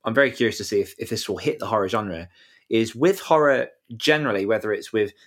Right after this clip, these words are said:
the actual story, whether it's with sort of the, the history of the horror writers and, and their process, there seems to be a bit more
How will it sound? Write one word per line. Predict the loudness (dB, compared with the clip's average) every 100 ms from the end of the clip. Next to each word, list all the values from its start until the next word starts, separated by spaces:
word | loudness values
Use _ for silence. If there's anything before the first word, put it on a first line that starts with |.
| -4
the | -2
actual | -2 -4
story, | -6 -4 2 4 4 2
whether | 0 -2 -4
it's | -4
with | -6
sort | -6 -8 -10
of | -12 -4
the, | -2 -2
the | -4
history | -2 -2 0 0
of | 0
the | 0
horror | 0 2
writers | 2 0 -2 -4
and, | -6
and | -6 -8
their |
process, | 0 0 0 -2 -6 -6 -14 -20 -10
there | -4
seems | 0 0 0
to | 2
be | 2
a |
bit | 2 0
more | 2 2 4 4 0